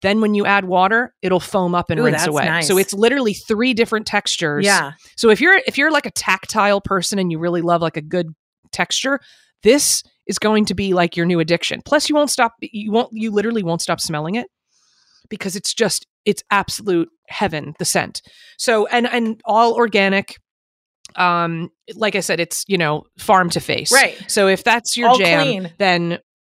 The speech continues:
Speaker 1: totally clean. Yeah. Vegan, cruelty free.
Speaker 2: Have you
Speaker 1: This
Speaker 2: eaten
Speaker 1: is
Speaker 2: it?
Speaker 1: actually,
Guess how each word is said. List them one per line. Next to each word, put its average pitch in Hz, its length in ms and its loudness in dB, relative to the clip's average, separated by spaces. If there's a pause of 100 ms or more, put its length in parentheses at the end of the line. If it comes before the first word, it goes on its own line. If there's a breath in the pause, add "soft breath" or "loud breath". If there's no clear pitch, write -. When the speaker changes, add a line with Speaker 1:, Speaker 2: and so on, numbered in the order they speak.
(220)
Speaker 1:
totally 247 440 4
clean. 185 540 2
Yeah. 151 360 0
Vegan, 208 840 -2
cruelty 214 400 0
free. 180 500 -4
Speaker 2:
Have 214 140 0
you 208 100 -4
Speaker 1:
This 214 140 -2
Speaker 2:
eaten - 80 -2
Speaker 1:
is 226 60 -2
Speaker 2:
it? 247 40 6
Speaker 1:
actually, 233 600 -2